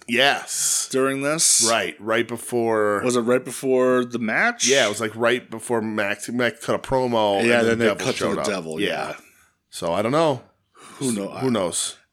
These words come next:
Speaker 2: I, I,
Speaker 1: I think the time to reveal it as a shock is gone.
Speaker 2: Yeah, you better do it, like,
Speaker 1: I think it's
Speaker 2: now.
Speaker 1: either
Speaker 2: They're gonna do it at Full Gear.
Speaker 1: Right. I think it's either gonna, like, then, then if they do it at Full Gear, you gotta heat it back up by having them act-, actively fuck with people,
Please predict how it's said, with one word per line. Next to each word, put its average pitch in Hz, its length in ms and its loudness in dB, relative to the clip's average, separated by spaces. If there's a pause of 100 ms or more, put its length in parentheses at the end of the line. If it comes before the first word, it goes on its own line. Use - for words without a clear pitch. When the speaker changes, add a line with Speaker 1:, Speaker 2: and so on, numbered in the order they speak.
(320)
Speaker 2:
I, 127 120 -2
I, 127 140 0
Speaker 1:
I 131 40 4 (300)
think 160 140 4
the 165 80 2
time 165 340 2
to 165 60 2
reveal 139 440 4
it 135 60 4
as 127 140 0
a 113 60 -2
shock 123 440 0
is 107 140 -2
gone. 104 440 -2
Speaker 2:
Yeah, 120 680 4
you 117 180 0
better 127 260 2
do 113 280 2
it, 101 160 2 (260)
like, 98 160 -8
Speaker 1:
I 123 60 2
think 123 240 0
it's 110 180 -2
Speaker 2:
now. 120 120 2
Speaker 1:
either 113 460 2
Speaker 2:
They're 190 120 2
gonna 185 100 2
do 156 140 0
it 113 40 2
at 101 60 -4
Full 73 200 -10
Gear. - 280 -20
Speaker 1:
Right. 120 320 0
I 120 80 2
think 139 140 0
it's 135 120 -2
either 131 200 0
gonna, 127 240 0
like, 120 180 0
then, 139 180 -4
then 147 200 0
if 156 160 -2
they 151 100 2
do 170 140 2
it 175 80 2
at 170 60 -4
Full 185 220 2
Gear, 143 140 0
you 123 60 0
gotta 147 140 2
heat 165 140 -4
it 151 80 -2
back 131 220 0
up 143 120 2
by 120 100 0
having 127 200 -2
them 131 120 -4
act-, 123 240 0 (120)
actively 117 380 -4
fuck - 320 -2
with - 120 -16
people, 95 380 -8